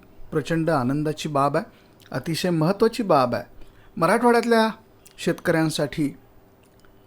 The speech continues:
जननी असणाऱ्या गोदावरी नदीवर असलेल्या जायकवाडी धरणात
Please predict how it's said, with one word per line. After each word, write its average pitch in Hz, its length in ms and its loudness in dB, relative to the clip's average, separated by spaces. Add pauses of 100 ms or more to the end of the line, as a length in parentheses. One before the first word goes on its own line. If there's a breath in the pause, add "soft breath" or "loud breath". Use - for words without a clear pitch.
(140)
जननी 175 340 2
असणाऱ्या 139 520 -2 (1120)
गोदावरी 165 540 4
नदीवर 135 400 -2
असलेल्या 123 480 -6 (800)
जायकवाडी 151 520 2
धरणात 135 400 -2